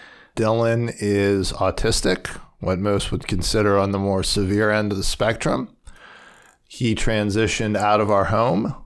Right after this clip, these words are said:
in, and is now in his own home with twenty-four seven caregiver support.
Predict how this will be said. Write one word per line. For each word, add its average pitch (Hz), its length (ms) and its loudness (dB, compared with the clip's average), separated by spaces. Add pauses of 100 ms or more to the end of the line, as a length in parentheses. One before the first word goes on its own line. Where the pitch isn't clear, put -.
(140)
in, 107 320 0
and 98 160 0
is 98 200 0
now 104 300 2
in 104 120 2
his 95 160 0
own 107 200 0
home 107 280 0
with 104 80 0
twenty-four 104 540 4
seven 104 420 2
caregiver 101 560 0
support. - 680 0